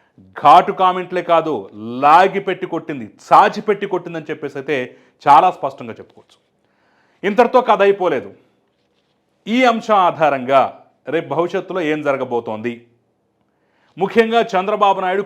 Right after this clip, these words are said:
కొన్ని విషయాల్లో రిలీఫ్ ఫీల్ అవ్వొచ్చా, వైసీపీ వేసేటటువంటి, అంటే కోర్టుల ద్వారా లేదంటే సీబీఐని అడ్డు పెట్టుకుని చేద్దాం అనుకున్నటువంటి కొన్ని కార్యక్రమాలకి గండి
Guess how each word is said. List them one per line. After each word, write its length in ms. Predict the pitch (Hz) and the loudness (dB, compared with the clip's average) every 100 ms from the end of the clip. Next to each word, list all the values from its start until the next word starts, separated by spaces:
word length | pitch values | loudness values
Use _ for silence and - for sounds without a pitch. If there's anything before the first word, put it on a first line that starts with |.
| 190 | -4
కొన్ని 160 | 170 151 | -4 -6
విషయాల్లో 400 | 151 185 175 185 170 - 123 | -2 0 0 -4 -4 -6 -4
రిలీఫ్ 340 | 165 208 - - | -4 -6 -12 -10
ఫీల్ 220 | 170 185 170 | -2 2 2
అవ్వొచ్చా, 440 | 123 120 - 147 143 - _ _ _ _ _ _ _ _ 151 | 2 -6 0 0 0 -6 _ _ _ _ _ _ _ _ 2
వైసీపీ 500 | 240 240 247 247 233 | 2 0 -6 -4 -2
వేసేటటువంటి, 720 | 214 202 214 196 185 175 170 165 | 0 0 -2 -4 -4 -8 -6 -4
అంటే 120 | 160 175 180 | -4 -6 0
కోర్టుల 340 | 202 202 202 165 | 0 0 -4 -4
ద్వారా 300 | 170 170 165 165 - 139 | 0 2 2 0 -4 -8
లేదంటే 260 | 156 165 165 - | -8 -6 -8 -8
సీబీఐని 480 | 208 190 202 196 175 | -10 -2 0 0 0
అడ్డు 160 | 170 180 | -4 -4
పెట్టుకుని 340 | 175 170 170 170 175 | -6 -6 -8 -8 -2
చేద్దాం 340 | 165 156 156 | -2 -2 -6
అనుకున్నటువంటి 500 | 156 156 151 151 139 147 | -6 -10 -12 -12 -10 -10
కొన్ని 140 | 131 143 | -8 0
కార్యక్రమాలకి 680 | 147 180 185 175 180 185 160 110 _ _ _ 113 113 | 0 0 -6 -6 -6 -8 -14 -14 _ _ _ -6 2
గండి 320 | 190 202 208 | 2 2 -4